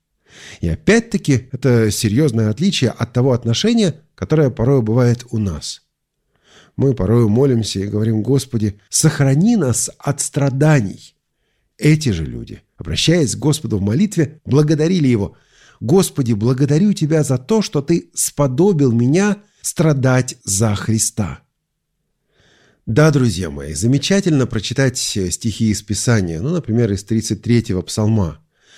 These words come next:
"Взывают праведные, и Господь слышит, и от всех скорбей их избавляет их. Близок Господь к сокрушенным сердцем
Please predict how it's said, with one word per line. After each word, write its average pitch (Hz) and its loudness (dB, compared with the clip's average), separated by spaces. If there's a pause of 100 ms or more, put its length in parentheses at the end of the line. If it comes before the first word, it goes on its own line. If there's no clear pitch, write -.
(220)
"Взывают 117 0
праведные, 120 0 (200)
и - -6
Господь 104 -2
слышит, - -2
и 98 -2
от 98 -2
всех - 0
скорбей 127 0
их 147 -4
избавляет 123 -2
их. 190 -2 (420)
Близок 165 2 (100)
Господь 165 0
к - -8
сокрушенным 160 0
сердцем 151 0